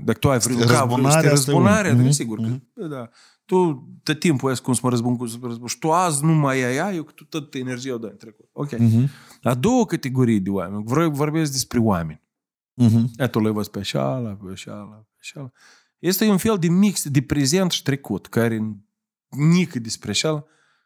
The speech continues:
Speaker 1: nu schimbă dacă el n-are altă viață. Și a treia categorie de oameni, vorbesc despre visă,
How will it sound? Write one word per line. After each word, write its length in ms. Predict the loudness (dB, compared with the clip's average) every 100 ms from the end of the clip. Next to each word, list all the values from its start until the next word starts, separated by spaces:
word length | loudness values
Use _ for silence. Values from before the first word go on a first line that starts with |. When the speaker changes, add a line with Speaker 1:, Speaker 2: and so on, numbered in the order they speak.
| _
Speaker 1:
nu 260 | 2 4 4
schimbă 760 | 2 0 2 4 2 0 -4 _ _ _
dacă 340 | -2 -2 0
el 160 | 0 0
n-are 240 | 0 0
altă 220 | -4 -8 -14
viață. 140 | -14 -4
Și 100 | -2
a 40 |
treia 380 | -2 0 2 2
categorie 680 | 0 -4 0 0 2 0 -6 -8
de 100 | -4
oameni, 320 | -4 -6 -14 _
vorbesc 480 | -2 0 0 0
despre 340 | -2 -8 -10 -10
visă, 520 | -4 -4 -4 -8